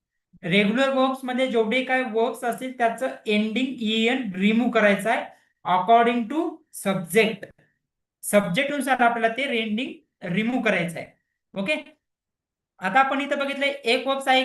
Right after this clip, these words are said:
कॉमन, means to come. इश असेल तर इश कॉम. ओके, दू असेल तर दू कॉम्स्ट. इयरजीएस असेल तर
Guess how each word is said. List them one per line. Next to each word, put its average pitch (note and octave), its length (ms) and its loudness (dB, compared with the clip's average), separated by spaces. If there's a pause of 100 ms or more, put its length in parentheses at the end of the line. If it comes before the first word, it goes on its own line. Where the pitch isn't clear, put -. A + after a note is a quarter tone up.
(140)
कॉमन, A#3+ 420 6
means A#3 180 -6 (100)
to A#3 160 -6
come. C4 160 0 (800)
इश D#4 300 2
असेल C#4+ 440 2
तर D4 140 2 (140)
इश D4+ 340 2 (160)
कॉम. F#3+ 320 6 (1200)
ओके, G3 220 -6 (840)
दू C#4 200 0
असेल D4+ 400 0
तर D4+ 120 -6 (100)
दू C#4 160 -2 (200)
कॉम्स्ट. A3 640 2 (920)
इयरजीएस D4 800 0
असेल D4 400 -2
तर D4 120 4